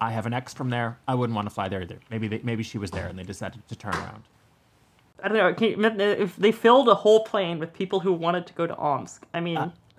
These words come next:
Speaker 1: I,
Speaker 2: just
Speaker 1: I guess. Yeah. No, I mean, it's, I don't understand it either. But, but here's, here's my question, Kira. So you, you obviously understand the Russian subcontinent better than a lot of us.
Speaker 2: Mm-hmm.
Speaker 1: How far are those two places apart?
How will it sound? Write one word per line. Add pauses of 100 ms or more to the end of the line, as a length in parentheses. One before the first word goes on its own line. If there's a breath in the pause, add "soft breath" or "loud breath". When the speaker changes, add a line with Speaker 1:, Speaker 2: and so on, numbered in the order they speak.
(180)
Speaker 1:
I,
Speaker 2:
just
Speaker 1:
I
guess.
Yeah. (100)
No,
I
mean,
it's,
I
don't
understand
it
either.
But,
but
here's,
here's
my
question,
Kira.
So
you,
you
obviously
understand (300)
the
Russian
subcontinent
better
than
a
lot
of
us.
Speaker 2:
Mm-hmm.
Speaker 1:
How
far
are
those
two
places
apart?